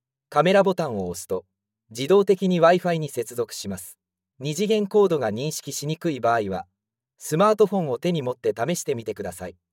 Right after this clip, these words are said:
Wi-Fiを切断したい場合は、メインメニュー項目のWi-Fi設定に移動し、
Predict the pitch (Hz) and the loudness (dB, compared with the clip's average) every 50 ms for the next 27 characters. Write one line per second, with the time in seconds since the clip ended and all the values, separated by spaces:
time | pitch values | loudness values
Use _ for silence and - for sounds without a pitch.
0 | _ _ _ _ _ - 135 160 190 196 190 196 196 190 190 185 175 - 170 - | _ _ _ _ _ 2 4 6 6 6 4 2 0 2 0 0 -2 -4 -6 -4
1 | - 175 190 185 175 - - - 175 170 151 123 120 117 120 117 113 107 104 101 | -2 0 0 0 0 -4 -2 -2 0 0 0 0 0 0 0 0 0 -2 -4 -6
2 | 104 _ _ _ _ _ _ _ _ _ _ - 127 139 160 185 202 196 196 196 | -8 _ _ _ _ _ _ _ _ _ _ -2 0 2 4 4 4 2 2 2
3 | 190 190 196 196 190 185 - 202 196 180 165 147 - 123 110 104 101 113 139 165 | 2 2 2 2 0 2 2 2 2 2 0 -4 -4 -4 -2 2 4 4 4 4
4 | - 185 185 180 - 180 165 _ - 127 117 104 95 90 87 87 92 117 113 101 | 2 0 -2 -2 -2 -4 -4 _ -4 -6 -6 -4 -4 -6 -6 -6 -4 -2 -4 -4
5 | - - - 101 - | -6 -8 -14 -14 -18